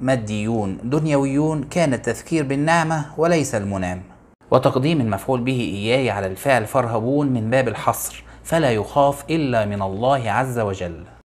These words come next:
يسأل فضيلة الشيخ الشعراوي رحمة الله عليه: "لماذا قصة بني إسرائيل؟" لأنها أكثر القصص معجزات،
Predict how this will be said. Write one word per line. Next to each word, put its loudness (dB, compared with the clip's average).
يسأل 4
فضيلة -2
الشيخ -6
الشعراوي -2
رحمة -2
الله 0
عليه: 0
"لماذا 2
قصة -4
بني 0
إسرائيل؟" -8
لأنها 6
أكثر 0
القصص -2
معجزات، 0